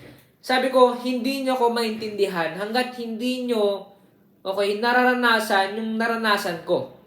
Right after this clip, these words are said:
I have millions of debt. I have a problem in every area of, uh, life. Hindi lang sa pagninegosyo. Sobrang hirap, sobrang sakit.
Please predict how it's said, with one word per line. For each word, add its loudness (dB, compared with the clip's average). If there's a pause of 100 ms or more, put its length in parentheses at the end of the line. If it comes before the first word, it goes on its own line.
(480)
I 4
have 2 (320)
millions 0
of -2
debt. 2 (960)
I 4
have 2
a 0
problem 2 (1200)
in -6
every 4
area 4
of, 2 (320)
uh, 2
life. 2 (240)
Hindi 0
lang 4
sa 0
pagninegosyo. -2 (320)
Sobrang 4
hirap, 2
sobrang -2
sakit. 4